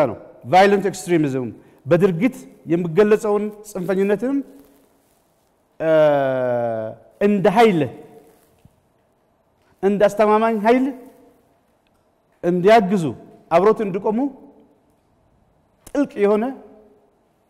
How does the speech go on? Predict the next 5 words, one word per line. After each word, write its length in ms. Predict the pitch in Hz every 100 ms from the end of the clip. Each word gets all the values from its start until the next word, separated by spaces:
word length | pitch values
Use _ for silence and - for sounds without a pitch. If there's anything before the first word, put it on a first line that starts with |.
| _ _ _ _ _ _ _
ስነ 260 | - - 214
ልቡናዊ 480 | 233 180 175 180 147 104 - - - _ _ _ _ _ _ _ _ _ _ _ _ -
ስሜትን 440 | 180 196 233 233
መሰረት 340 | 208 202 180 180
ያደረገ፣ 300 | 139 120